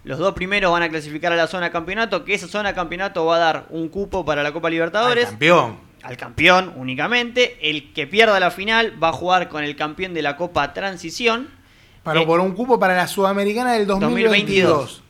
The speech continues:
Speaker 2: O sea, ¿no? Mirá lo que es. O sea, un, un, te, te clasifica para la Libertadores del año que viene, pero para la Sudamericana del otro. Déjame decirte, en la primera zona de cuatro equipos es ida y vuelta en las dos canchas.
Speaker 1: Claro.
Speaker 2: Y después pasan a dos zonas de seis, en, tanto en la zona de ganadores como de perdedores,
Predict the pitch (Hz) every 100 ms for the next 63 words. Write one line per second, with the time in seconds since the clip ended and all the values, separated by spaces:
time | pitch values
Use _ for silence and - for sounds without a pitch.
0 | _ 143 135 160 139 151 175 170 180 160
1 | 160 143 120 120 165 170 190 202 214 226
2 | 175 180 165 180 202 190 202 196 175 180
3 | 190 196 202 196 247 247 240 240 220 233
4 | 277 294 - - - - 185 190 214 214
5 | 214 226 226 240 240 226 190 160 151 143
6 | - 151 156 208 214 196 208 160 160 151
7 | 135 160 151 156 160 170 185 214 214 214
8 | 214 196 214 202 202 220 196 233 226 -
9 | - - 156 196 196 202 220 226 214 202
10 | 196 151 131 170 175 226 220 202 220 156
11 | 131 117 - 175 165 240 247 240 202 196
12 | 208 247 254 262 254 202 196 185 254 240
13 | 220 196 - 151 131 - 165 165 151 156
14 | 160 170 170 165 165 170 175 196 170 160
15 | 165 170 175 185 202 226 233 240